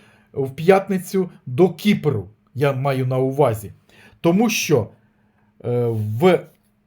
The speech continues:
результаті крутого матчу і неймовірної звитяги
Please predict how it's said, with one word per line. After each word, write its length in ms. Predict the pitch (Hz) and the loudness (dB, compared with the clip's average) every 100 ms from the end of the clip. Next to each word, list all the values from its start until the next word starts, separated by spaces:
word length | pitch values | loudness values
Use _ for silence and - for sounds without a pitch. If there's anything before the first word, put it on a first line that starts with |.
| _ - | _ 0
результаті 1080 | 170 202 190 220 220 - 254 254 - 220 214 - _ _ _ _ _ _ _ _ _ _ _ _ _ _ _ _ | 4 6 4 0 -2 2 2 2 -4 -4 -4 -8 _ _ _ _ _ _ _ _ _ _ _ _ _ _ _ _
крутого 1000 | 202 226 226 - 214 190 156 156 - _ _ _ _ _ _ - | 4 4 4 6 6 6 2 -4 -6 _ _ _ _ _ _ -12
матчу 680 | 143 170 170 - - 254 262 _ _ _ _ 165 | -2 0 -2 -6 -10 -10 -10 _ _ _ _ -6
і 260 | 175 151 - _ _ _ _ _ _ _ - | -4 -4 -8 _ _ _ _ _ _ _ -8
неймовірної 1200 | 143 190 196 196 170 196 208 175 165 147 143 147 - | 0 2 4 4 4 4 2 2 -4 -2 -4 -6 -10
звитяги 1080 | 127 113 156 202 - - 165 160 202 220 | -8 -4 0 0 -2 0 4 4 2 -4